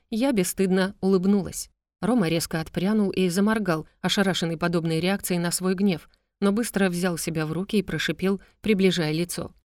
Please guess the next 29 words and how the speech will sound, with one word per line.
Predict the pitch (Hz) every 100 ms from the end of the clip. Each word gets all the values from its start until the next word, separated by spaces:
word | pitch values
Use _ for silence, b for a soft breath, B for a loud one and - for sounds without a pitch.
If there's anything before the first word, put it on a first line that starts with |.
| _ _ _ _ _
«Ты | 196 202
время | 202 226 202 160
видела?» | 147 226 220 185 156 - _ _ _ _ -
«Около | 180 202 185
семи», | - 185 180 254 294 _ -
нахмурилась | 175 185 170 165 165 185
я, | 202
не | 202
понимая | 185 180 185 190
совершенно, | 180 175 - 196 190 175 B B
к | -
чему | 254 240
он | 208
ведёт. | 190 220 175 - - _ _ _
«Уже | - 196 196 262 202
семь», | - 202 156 - _ _ _
рявкнул | 175 165 - 160 156
Рома, | 196 233 180 b b
а | 214
ноздри | 220 196 190
его | 196 180
раздувались, | 180 170 170 170 214 190 -
как | 208 202
у | 240
быка | 262 269 160 156
перед | 160 165
рывком | 160 165 - 208
к | 196
Тореадору. | - 185 185 175 156 151